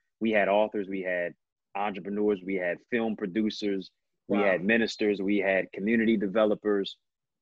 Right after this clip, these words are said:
Speaker 1: Uh, j-, we had about twenty speakers in tw-, in two days. So
Speaker 2: Wow.
Speaker 1: it was a rather, uh, daunting task to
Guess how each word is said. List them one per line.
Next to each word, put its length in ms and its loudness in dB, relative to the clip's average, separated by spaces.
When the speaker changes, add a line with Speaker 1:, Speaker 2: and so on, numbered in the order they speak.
Speaker 1:
Uh, 300 2
j-, 140 -6
we 120 4
had 120 6
about 200 2
twenty 220 -2
speakers 440 -2
in 120 -10
tw-, 280 -6
in 120 -6
two 200 4
days. 600 2
So 260 4
Speaker 2:
Wow. 60 4
Speaker 1:
it 100 4
was 220 2
a 320 4
rather, 500 2
uh, 340 -2
daunting 480 0
task 420 2
to 80 -12